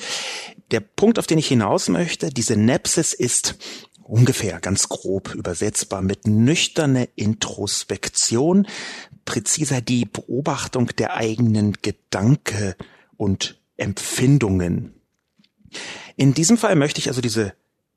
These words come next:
nüchterne Introspektion, den Blick nach innen, anhand von der geübten Kritik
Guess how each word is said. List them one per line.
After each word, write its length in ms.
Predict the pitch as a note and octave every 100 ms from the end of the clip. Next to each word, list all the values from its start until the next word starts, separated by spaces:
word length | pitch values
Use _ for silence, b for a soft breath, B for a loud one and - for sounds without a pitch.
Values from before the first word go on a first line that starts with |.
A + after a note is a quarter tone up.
| -
nüchterne 640 | A2 A#2 E3 - C#3+ A#2
Introspektion, 1300 | - C3 C3 - - A#2 - A2+ - - - B2 E3
den 220 | B2+ G2+
Blick 340 | - A#2 C#3 C3+
nach 260 | G#2 - -
innen, 560 | A2 G#2+ C#3+ G3+ G#3 G3 B B B B B
anhand 440 | B2+ A#2 - D#3 -
von 300 | - C#3 C3+
der 180 | A2+
geübten 720 | G#2 A#2+ - D3 - - C#3 -
Kritik 1000 | - A#2+ - - - C3 - - -